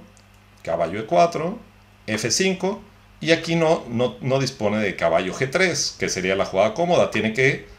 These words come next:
lanzarse a la, a la variante aventurera, y así siguió esta partida, ¿no? Que siguió E cuatro, alfil C cuatro, nótese que ya no hay una manera de seguir protegiendo el, el caballo,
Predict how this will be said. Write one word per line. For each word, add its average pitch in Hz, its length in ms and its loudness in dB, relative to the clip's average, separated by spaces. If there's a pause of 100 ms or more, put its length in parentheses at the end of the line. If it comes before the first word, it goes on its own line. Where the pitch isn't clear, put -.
(100)
lanzarse 107 580 2
a 113 40 4
la, 107 80 4
a 110 480 -2
la 101 220 2
variante 110 340 0
aventurera, 156 760 -2 (400)
y 120 100 4
así 214 200 2
siguió 135 220 2
esta 113 180 0
partida, 85 420 -2
¿no? 117 200 -8
Que 110 100 -8
siguió 98 320 -2
E 95 80 -4
cuatro, 117 460 4 (1400)
alfil 92 260 -6
C 98 140 -6
cuatro, 120 480 2 (420)
nótese 139 540 0
que 127 160 -2
ya 107 480 2
no 117 240 -2
hay 117 160 0
una 120 120 0
manera 101 440 2
de 101 320 -4 (1000)
seguir 101 380 -4
protegiendo 95 600 -4
el, 92 260 -6
el 87 200 -4
caballo, 117 600 4